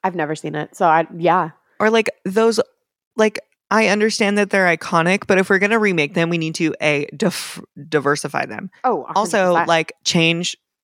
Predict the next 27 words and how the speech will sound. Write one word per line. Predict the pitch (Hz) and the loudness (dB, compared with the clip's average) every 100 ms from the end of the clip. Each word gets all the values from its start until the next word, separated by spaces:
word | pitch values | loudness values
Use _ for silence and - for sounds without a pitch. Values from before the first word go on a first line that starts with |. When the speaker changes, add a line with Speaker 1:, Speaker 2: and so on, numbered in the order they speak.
| _ | _
Speaker 2:
it | 165 | 0
up | 156 - | 2 0
a | |
little | 160 - | 0 0
bit. | - - - - | 0 -4 -10 -4
Give | - 180 | 0 2
me | 196 | 2
some, | 208 185 175 | 2 0 0
like, | 170 160 - | -2 -2 -2
remastered | 147 156 151 143 156 151 143 | 0 0 2 0 2 0 0
music. | - - - - 226 | -4 -4 -4 -6 -2
Speaker 1:
Yeah. | 254 202 196 185 | -2 -2 -6 -4
Speaker 2:
Although, | 208 226 220 208 214 185 151 156 _ _ _ _ | 0 0 2 2 2 2 2 -2 _ _ _ _
I | 170 190 | -2 0
am | 190 156 | -2 -4
very | 170 170 170 180 196 202 _ - | -2 0 2 0 -2 -6 _ -6
excited | 185 - 170 151 147 160 170 - _ | -6 -4 -2 0 0 -4 -6 -12 _
for | _ 185 | _ -2
Funny | 165 156 156 | 0 -2 -2
Girl, | 175 220 262 370 - _ _ _ _ _ _ _ _ _ _ | 0 0 2 0 -2 _ _ _ _ _ _ _ _ _ _
and | 196 196 185 175 - - | 0 2 0 -4 -6 -2
I, | 202 208 | 0 2
like, | 202 202 | 0 0
might | 170 156 - | 0 0 0
go | 247 | 0
see | 269 - 135 | -2 -4 -6
it. | 117 - | -6 -10